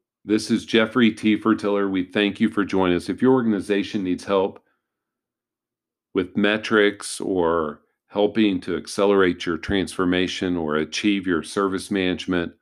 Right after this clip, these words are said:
asset management, or business continuity goals and objectives, please let me know. Also ask that you subscribe wherever you're listening to this.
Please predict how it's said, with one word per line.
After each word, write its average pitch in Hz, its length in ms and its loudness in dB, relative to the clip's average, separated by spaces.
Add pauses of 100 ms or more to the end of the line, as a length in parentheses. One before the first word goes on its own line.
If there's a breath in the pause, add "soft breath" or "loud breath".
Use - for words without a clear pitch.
(640)
asset 101 420 0
management, 90 520 0
or 80 80 0
business 101 400 0
continuity 87 800 0 (460 soft breath)
goals 104 320 4
and 90 120 2
objectives, 90 720 0
please 110 320 2
let 90 200 0
me 95 120 -8
know. 82 380 -6 (880)
Also 104 300 0
ask 92 260 0
that 92 160 0
you 90 680 0 (120)
subscribe 95 680 0
wherever 90 240 2
you're 82 180 0
listening 101 420 0
to 95 120 -12
this. 92 460 -4